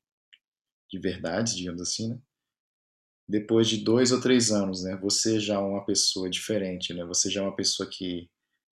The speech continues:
que já passou por outras experiências, né? Quando você relê esse texto, você vai ter outras interpretações, né?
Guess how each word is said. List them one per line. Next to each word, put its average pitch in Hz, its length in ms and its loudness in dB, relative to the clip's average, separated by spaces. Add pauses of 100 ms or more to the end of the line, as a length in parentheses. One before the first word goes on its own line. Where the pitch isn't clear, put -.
(120)
que 98 120 -8
já 98 160 0
passou - 400 0
por 101 140 4
outras 107 280 4
experiências, 92 800 0
né? 104 160 -10 (320)
Quando 113 180 -4
você 117 240 2
relê 120 280 4
esse - 260 0
texto, 120 380 0
você 110 200 2
vai 120 220 2
ter 127 180 0
outras 147 460 0
interpretações, 147 840 -2
né? 120 60 -14